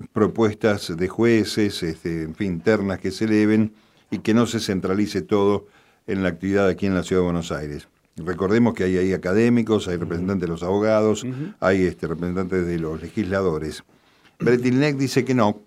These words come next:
Speaker 1: que tendría que tener más representantes del, eh, interior del país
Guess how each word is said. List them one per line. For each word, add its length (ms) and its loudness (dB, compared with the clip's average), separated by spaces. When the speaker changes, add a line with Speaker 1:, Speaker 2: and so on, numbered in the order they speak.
Speaker 1:
que 400 2
tendría 320 4
que 80 0
tener 240 2
más 220 2
representantes 1000 0
del, 580 2
eh, 320 -4
interior 420 2
del 140 2
país 480 0